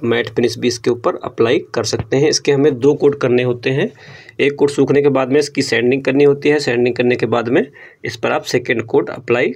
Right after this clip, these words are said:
कर सकते हैं। तो इसी तरीके से इसके ऊपर apply करना है। चलिए मैं दोनों कोट कर लेता हूँ, उसके बाद मैं आपको दिखाता हूँ। तो देखिए friends, ये हमारा finish हो चुका है, मैंने दो कोट इसके ऊपर apply किए हैं और आप इसकी signing देख सकते हैं, इस तरीके की signing है।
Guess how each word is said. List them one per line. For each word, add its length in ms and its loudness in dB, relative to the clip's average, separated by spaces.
कर 140 -2
सकते 400 -4
हैं। 160 0
तो 840 -16
इसी 160 -2
तरीके 280 0
से 120 2
इसके 180 0
ऊपर 160 0
apply 280 0
करना 260 0
है। 100 0
चलिए 220 2
मैं 100 2
दोनों 220 4
कोट 260 0
कर 80 0
लेता 240 -2
हूँ, 80 2
उसके 200 -2
बाद 200 0
मैं 80 0
आपको 200 -4
दिखाता 340 -2
हूँ। 140 0
तो 60 -4
देखिए 220 2
friends, 260 0
ये 120 4
हमारा 300 0
finish 320 -2
हो 100 2
चुका 220 -4
है, 100 -2
मैंने 220 2
दो 240 2
कोट 220 0
इसके 220 -2
ऊपर 220 -2
apply 340 0
किए 260 0
हैं 80 0
और 180 2
आप 180 -2
इसकी 240 -4
signing 400 0
देख 140 -2
सकते 320 -8
हैं, 200 0
इस 160 -10
तरीके 280 -4
की 100 -6
signing 400 0
है। 220 -2